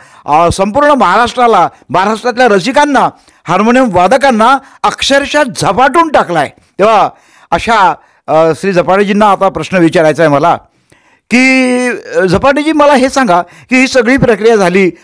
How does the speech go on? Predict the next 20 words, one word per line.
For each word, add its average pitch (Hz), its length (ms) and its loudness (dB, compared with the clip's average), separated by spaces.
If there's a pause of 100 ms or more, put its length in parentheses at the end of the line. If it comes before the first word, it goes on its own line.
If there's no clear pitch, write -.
हार्मोनियम 202 400 0
तयार 196 220 2
झाली, 180 320 0 (360)
मग 247 100 0
ती 294 140 -2
आता 294 160 0
बाजारात 196 520 0
आली, 131 200 -2 (540)
पण 294 100 2
मग 302 100 0
आता 302 180 2
हिचे 285 500 2 (160)
निश्चिती 202 500 -2 (180)
कि-, 196 340 2
किमतीचं 226 500 -2
काय 277 220 0
तुम्ही 226 220 -4
ठरवता, 147 360 0
कशा - 280 -2
प्रकारे, 139 380 -2